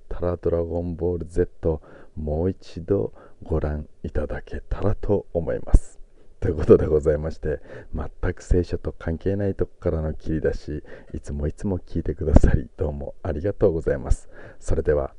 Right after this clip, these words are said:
本日も一章読んでまいりたいと思います。新海約聖書、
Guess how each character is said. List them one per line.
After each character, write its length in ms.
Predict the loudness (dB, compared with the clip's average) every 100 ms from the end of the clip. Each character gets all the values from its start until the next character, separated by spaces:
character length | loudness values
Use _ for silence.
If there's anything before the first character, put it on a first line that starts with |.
| -16 -8
本 220 | -2 -2
日 240 | -2 -6
も 220 | -6 -6 -10 -10 -6
一 100 | -6
章 320 | -4 -4 -4
読 220 | 0 2
ん 80 | 4
で 100 | 6
ま 160 | 6 4
い 40 |
り 80 | 4
た 120 | 4
い 80 | 2
と 280 | 4 4 2 -4
思 160 | -2 0
い 80 | -2
ま 100 | -4
す。 300 | -4 -8 -18 -18 -18 -20 -20 -20 -20 -20 -20 -20 -20 -20 -16 -16 -16 -20 -20 -20 -20 -20 -20 -20 -20 -20 -20
新 380 | -10 2 4 6
海 260 | 8 10
約 240 | 10 6 4
聖 240 | 6 6
書、 240 | 2 -10